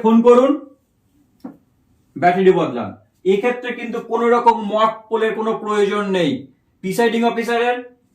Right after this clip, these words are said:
রিপোর্টের পার্ট টুতে এর তথ্য লিখুন। ভিভি প্যাডের কোনো রকম ত্রুটি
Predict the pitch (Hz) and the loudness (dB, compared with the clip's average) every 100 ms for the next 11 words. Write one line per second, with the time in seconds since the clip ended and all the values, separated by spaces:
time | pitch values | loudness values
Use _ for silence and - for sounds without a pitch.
0 | _ _ _ 151 190 - 233 240 240 - | _ _ _ -8 -6 -2 -2 -2 -6 -2
1 | 202 214 - 220 214 254 - - - _ | 0 0 -2 -6 2 2 2 -4 -20 _
2 | _ _ _ _ _ - 190 285 - - | _ _ _ _ _ -2 2 2 0 -12
3 | _ _ _ _ 190 190 - 208 185 156 | _ _ _ _ -4 -4 -2 0 0 -2
4 | 104 - _ _ _ _ _ _ _ _ | -8 -10 _ _ _ _ _ _ _ _
5 | _ _ _ _ _ _ _ - 127 110 | _ _ _ _ _ _ _ -14 -12 -6
6 | 135 233 226 277 285 277 262 269 233 - | 4 4 6 4 6 6 6 4 4 -6
7 | _ _ _ _ - 247 254 254 254 262 | _ _ _ _ -2 2 4 4 2 2
8 | 262 240 - 247 | 2 0 0 0